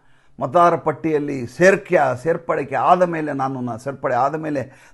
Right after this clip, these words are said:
ನನ್ನ ಹೆಸರನ್ನ ನೋಂದಾಯಿಸ್ತೀನಿ ಅನ್ನುವಂಥ ಮಾತನ್ನು ಹೇಳಿ ಅವರು ಒಂದು ಸೋಷಿಯಲ್ ಮೀಡಿಯಾದಲ್ಲಿ ಪೋಸ್ಟ್ ಹಾಕಿದರು. ಹಾಗೆ ಏನು ನಡೀತಾ ಇದೆ ಅಲ್ಲಿ ಅನ್ನೋದು ಈ ಪ್ರಶ್ನೆ. ಯಾಕೆ ಆ ಪ್ರಶ್ನೆ ಅಂತ ಹೇಳ್ತೇನೆ.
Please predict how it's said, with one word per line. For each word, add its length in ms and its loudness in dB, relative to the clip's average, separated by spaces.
ನನ್ನ 160 -4
ಹೆಸರನ್ನ 400 -6
ನೋಂದಾಯಿಸ್ತೀನಿ 680 -6
ಅನ್ನುವಂಥ 340 -10
ಮಾತನ್ನು 400 -10
ಹೇಳಿ 360 -10
ಅವರು 160 0
ಒಂದು 100 -4
ಸೋಷಿಯಲ್ 320 -2
ಮೀಡಿಯಾದಲ್ಲಿ 380 -6
ಪೋಸ್ಟ್ 240 -8
ಹಾಕಿದರು. 240 -16
ಹಾಗೆ 280 -4
ಏನು 220 -2
ನಡೀತಾ 300 -6
ಇದೆ 180 -6
ಅಲ್ಲಿ 260 -8
ಅನ್ನೋದು 300 -14
ಈ 60 -14
ಪ್ರಶ್ನೆ. 420 -16
ಯಾಕೆ 320 8
ಆ 60 4
ಪ್ರಶ್ನೆ 440 -2
ಅಂತ 240 -4
ಹೇಳ್ತೇನೆ. 440 -6